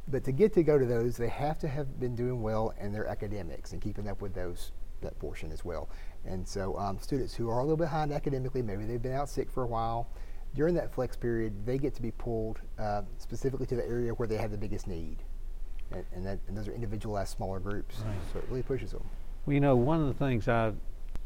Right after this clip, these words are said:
Speaker 2: en-,
Speaker 1: Yeah.
Speaker 2: enjoyed in reading about, again, about your, uh, resume,
Speaker 1: Yeah.
Speaker 2: um, is there's a lot of, uh, this related to, uh,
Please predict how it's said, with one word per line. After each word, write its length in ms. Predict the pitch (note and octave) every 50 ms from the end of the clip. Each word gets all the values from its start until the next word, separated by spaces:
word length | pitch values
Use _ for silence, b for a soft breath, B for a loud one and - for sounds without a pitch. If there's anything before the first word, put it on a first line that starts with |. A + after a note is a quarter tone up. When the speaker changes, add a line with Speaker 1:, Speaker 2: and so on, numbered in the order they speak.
| - - - -
Speaker 2:
en-, 220 | B2 A#2 A#2 G#2 - -
Speaker 1:
Yeah. 40 | - A2
Speaker 2:
enjoyed 360 | F#2+ F#2+ A#2+ B2 B2 A#2 A2
in 140 | G2+ G2+ G#2+
reading 300 | A2+ A#2 A2+ G#2+ G#2 G2+
about, 360 | F#2+ G2 G#2+ G2+ G2+ G#2 -
again, 340 | G#2 G2+ F#2 G#2 A2 G#2 G2+
about 340 | G2 G2+ G#2 G2 - - -
your, 360 | A2 G2 G2 G2 F#2+ - - -
uh, 300 | G#2 G2+ G2 G2 F#2+ G2
resume, 760 | G2 G#2 G#2+ A2+ G#2+ - G#2 G2 G2 G2 F#2 F2+ F#2 F#2+ - - B B B B B B B - -
Speaker 1:
Yeah. 280 | B2+ A2+ G#2+ G#2+ G#2+ G#2
Speaker 2:
um, 140 | G#2 A2 - - -
is 240 | A#2+ A2 G#2 G2+ -
there's 220 | A#2 G#2+ G2+ -
a 100 | C3 - - - - - -
lot 400 | - - B2+ B2+ C3+ D3 D3+ D3+
of, 380 | C#3 C3 A2+ A2+ A2+ - - -
uh, 400 | A2 A2+ G#2+ A2 G#2+ G#2+ G2+ G2 G2+ - - - - - - - - - -
this 380 | - A#2 A2 A2+ G#2+ - - -
related 600 | A2+ G#2+ G2+ G#2 G#2 G#2+ A2 A2+ A2 G#2+ G#2+ G2 -
to, 420 | - - A2 G2+ G2 G2 F#2+ F#2+ F#2+ b b b b b b b b b b - - -
uh, 380 | G#2 G#2 G2 F#2+ F#2+ F#2 F#2